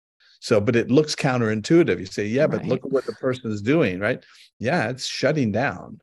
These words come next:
Speaker 1: right? Because it's not getting the results it's been looking for. So it protects you by stopping, right, the constant fear or anger or whatever. So that's what's going on. And generally what I'll say to them is when they say, "I'm depressed," I'll say, "Tell me what you're angry about."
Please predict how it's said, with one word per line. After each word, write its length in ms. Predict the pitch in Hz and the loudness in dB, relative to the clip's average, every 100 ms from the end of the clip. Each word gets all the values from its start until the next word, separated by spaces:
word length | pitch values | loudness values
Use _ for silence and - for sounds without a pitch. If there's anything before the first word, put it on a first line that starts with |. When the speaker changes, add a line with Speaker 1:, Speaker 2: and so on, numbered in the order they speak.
| _ _ _ _ 110 | _ _ _ _ -2
Speaker 1:
right? 180 | 117 | -2
Because 280 | 120 113 113 | 0 0 2
it's 160 | 110 104 | 0 0
not 320 | 120 135 110 | 0 0 0
getting 260 | 123 127 113 | 0 2 2
the 80 | |
results 520 | 104 104 120 120 - 92 | -2 0 2 2 -2 -16
it's 100 | - | -12
been 220 | 110 101 | -10 -6
looking 340 | 127 127 104 | -6 -2 -4
for. 380 | 92 78 78 80 | -4 -6 -6 -8
So 280 | - 113 104 | -6 -2 -2
it 120 | - | -2
protects 520 | - 104 - 127 - 92 | -6 -4 -2 -2 -2 -6
you 200 | 95 98 | -4 -4
by 160 | 101 | -6
stopping, 920 | 95 - - 117 127 127 95 92 104 - - _ | -4 -8 -2 0 0 -2 -4 -4 -6 -12 -20 _
right, 260 | 101 110 - | 0 2 0
the 500 | 104 101 104 101 - - - | -2 0 0 -2 -6 -12 -6
constant 760 | 120 110 104 - 110 101 - - - - - - | -2 0 -2 -4 -2 -2 -6 -16 -20 -20 -20 -8
fear 420 | - 110 110 117 | 0 2 4 4
or 220 | 92 - | 2 -2
anger 420 | 110 113 113 113 | -4 -2 0 2
or 80 | 110 | 2
whatever. 480 | 107 123 135 87 - _ _ _ - | 2 0 0 -6 -12 _ _ _ -6
So 160 | 113 | -6
that's 400 | 104 120 127 - | 0 0 0 -2
what's 160 | 110 - | -6 -4
going 320 | 110 104 120 | -4 -2 -2
on. 260 | 127 107 92 | 0 -2 -2
And 80 | |
generally 300 | 98 135 139 | 2 2 4
what 180 | 110 107 | 2 2
I'll 80 | 104 | 0
say 220 | - 165 | 2 0
to 80 | 135 | 2
them 200 | 107 101 | 0 -2
is 200 | 104 104 | -6 -6
when 180 | 107 101 | -6 -4
they 120 | 101 | -4
say, 440 | - 107 101 95 98 - _ - | -2 0 0 -2 -6 -16 _ -4
"I'm 200 | 110 95 | -2 -2
depressed," 520 | 92 160 156 117 - | 0 2 2 0 -4
I'll 80 | 101 | -6
say, 220 | - 95 | -4 -6
"Tell 180 | - 123 | -2 -2
me 120 | 113 | 0
what 200 | 110 92 | 0 0
you're 100 | 90 | -2
angry 360 | 123 147 98 73 | 0 -2 -4 -6
about." 320 | - - | -8 -14